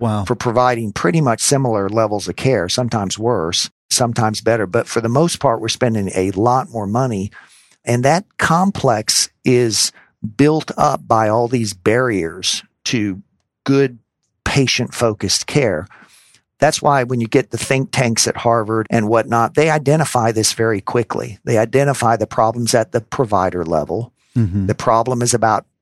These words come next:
Speaker 2: having information. The problem's about the relationship with the patient that engages the provider and the patient in a common model.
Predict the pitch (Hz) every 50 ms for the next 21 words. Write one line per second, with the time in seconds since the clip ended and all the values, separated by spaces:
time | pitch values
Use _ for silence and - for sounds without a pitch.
0 | _ _ - - - 117 117 110 123 120 113 113 110 - - 107 107 104 101 98
1 | 92 - 98 85 87 92 90 87 - 127 113 117 120 117 - - 107 104 104 -
2 | 110 101 98 95 95 101 120 - - - 117 - - 123 113 - - - - 107
3 | - - 113 101 104 - - 104 85 - 101 85 95 92 85 82 101 101 107 117
4 | 104 110 104 98 - - - 104 - - 110 92 98 98 95 104 107 98 101 98
5 | 95 90 90 - - 98 95 - - 92 87 90 85 85 - - 107 101 98 90
6 | 98 95 87 87 80 80 82 82 85 -